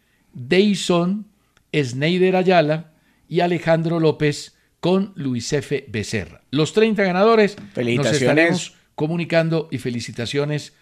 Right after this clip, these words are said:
Speaker 1: porque fue bien importante su participación y tendrán tres meses en el Bodytech gratis.
Speaker 2: César, el Santos de Neymar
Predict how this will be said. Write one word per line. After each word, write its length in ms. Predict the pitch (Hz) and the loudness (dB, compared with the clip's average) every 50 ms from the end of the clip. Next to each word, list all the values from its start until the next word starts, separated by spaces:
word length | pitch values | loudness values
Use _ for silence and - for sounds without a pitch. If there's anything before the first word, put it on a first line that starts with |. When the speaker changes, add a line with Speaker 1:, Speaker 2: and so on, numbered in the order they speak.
| _ _ _ _ _ | _ _ _ _ _
Speaker 1:
porque 320 | - 127 123 120 - 120 110 | -6 -6 -4 -4 -4 -6 -4
fue 420 | - 127 139 139 139 135 - - _ _ | 0 0 2 2 2 0 -2 -8 _ _
bien 480 | - - - 117 120 147 190 202 196 | -20 -20 -16 -8 -2 2 2 2 2
importante 580 | 175 147 - 135 120 - - 147 143 143 127 143 | 0 -2 -4 -6 -6 -4 -2 -4 -4 -4 -6 -8
su 140 | 113 131 117 | -8 -8 -6
participación 880 | - 143 - - 151 143 135 151 156 165 165 170 190 190 196 202 202 - _ _ _ _ _ _ | -6 -6 -6 -6 -6 -6 -4 -4 -2 -2 0 2 2 2 2 2 -2 -6 _ _ _ _ _ _
y 100 | - 147 | -6 -4
tendrán 540 | - 143 131 123 131 135 147 147 143 131 - | -2 -2 -4 -2 -2 -4 -4 -4 -4 -6 -4
tres 280 | - 170 165 165 151 143 | -2 0 0 0 0 0
meses 400 | 151 156 147 120 147 135 - - - | 0 0 0 0 -2 -4 -6 -8 -8
en 120 | 131 120 | -6 -4
el 140 | 117 110 107 | -4 -4 -2
Bodytech 600 | 101 131 131 123 113 101 - 113 117 113 - _ _ | -2 0 0 0 0 0 0 0 -2 -2 -4 _ _
gratis. 580 | - 104 98 - - - - - - - - - | -6 -6 -6 -6 -8 -14 -20 -20 -20 -20 -20 -10
Speaker 2:
César, 560 | - - 233 247 233 233 208 160 160 - - _ _ _ _ _ - | 2 6 6 8 10 8 8 6 6 2 -4 _ _ _ _ _ 2
el 200 | 202 202 208 190 | 4 4 4 4
Santos 640 | - - 254 254 254 247 233 - 254 247 220 196 170 | 4 4 4 6 6 4 2 0 -2 -2 -2 0 2
de 720 | 185 185 175 170 160 147 131 131 131 127 123 117 113 95 87 - - - - | 4 6 6 6 6 6 4 4 2 2 0 0 -2 -6 -10 -16 -20 -20 -12
Neymar 640 | 277 165 165 190 202 196 202 208 196 170 165 170 226 | -8 -4 -2 0 2 4 6 6 6 6 4 0 -6